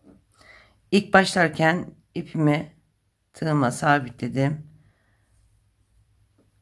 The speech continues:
Yedi tane kutucuk yapacağım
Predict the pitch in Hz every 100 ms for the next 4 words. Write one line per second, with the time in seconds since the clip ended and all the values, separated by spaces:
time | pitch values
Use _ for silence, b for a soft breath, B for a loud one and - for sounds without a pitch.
0 | _ _ _ _ - _ _ _ _ _
1 | _ _ _ _ _ - 196 196 226 185
2 | 160 170 175 - - 139 151 135 131 135
3 | 117 123